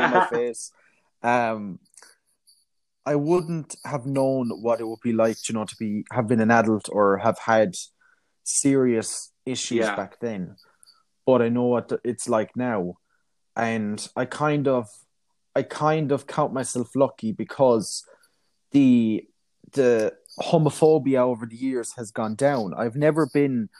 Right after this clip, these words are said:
Speaker 1: someone that's dealt with major bullying for being, for being
Speaker 2: Yeah.
Speaker 1: gay, but, um, it still happens. And there's
Speaker 2: One hundred,
Speaker 1: still
Speaker 2: but
Speaker 1: people
Speaker 2: you know what, it's
Speaker 1: being
Speaker 2: what I find.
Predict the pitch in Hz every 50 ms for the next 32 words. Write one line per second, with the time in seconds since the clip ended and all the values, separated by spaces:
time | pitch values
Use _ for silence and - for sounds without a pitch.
0 | - - - _ - - - - 143 139 135 131 123 120 113 - - - - 131
1 | 127 123 - 117 120 110 - - 123 123 127 123 127 117 - 135 120 - 131 127
2 | 123 127 127 127 123 120 - - 120 107 123 120 120 120 117 117 113 107 85 -
3 | - - _ _ _ _ - - 117 127 131 120 113 110 135 127 127 123 135 143
4 | 143 _ _ _ _ - _ _ _ - - 131 127 135 139 - - - - -
5 | _ _ _ _ _ _ _ _ _ - 127 123 123 120 117 113 113 107 - _
6 | _ _ _ - 143 - - - - 175 185 160 131 135 143 156 - 120 101 90
7 | 92 95 165 190 202 208 196 180 185 175 156 156 - - 143 143 147 143 127 -
8 | - - 147 143 135 151 170 196 220 220 214 123 120 117 113 113 107 202 196 175
9 | 151 139 139 131 - - 165 185 190 160 127 117 214